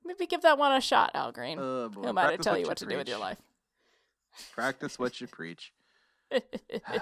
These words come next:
Speaker 1: To be fair, all that was back in the seventies, so maybe he's, he's
Speaker 2: Yeah.
Speaker 1: turned around. I'd
Speaker 2: Yeah,
Speaker 1: like to think
Speaker 2: that's,
Speaker 1: so.
Speaker 2: that's true.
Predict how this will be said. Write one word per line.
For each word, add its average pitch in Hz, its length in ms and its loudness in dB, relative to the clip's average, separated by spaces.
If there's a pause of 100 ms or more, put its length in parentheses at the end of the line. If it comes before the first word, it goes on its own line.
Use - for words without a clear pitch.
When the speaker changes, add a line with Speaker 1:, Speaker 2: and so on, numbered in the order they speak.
(920)
Speaker 1:
To 320 80 2
be 302 140 4
fair, 233 320 12
all 196 140 8
that - 220 2
was 226 120 -2
back - 280 -2
in - 80 -6
the 214 80 -4
seventies, 170 560 -2
so 330 100 0
maybe 311 260 8
he's, 202 500 2 (200)
he's 254 160 -12
Speaker 2:
Yeah. 151 200 2
Speaker 1:
turned 214 220 4
around. 85 420 -4 (140)
I'd 349 60 -6
Speaker 2:
Yeah, 240 60 6
Speaker 1:
like 220 140 2
to - 60 -10
think - 140 -16
Speaker 2:
that's, - 120 -6
Speaker 1:
so. - 360 -10
Speaker 2:
that's - 160 -10
true. - 220 -12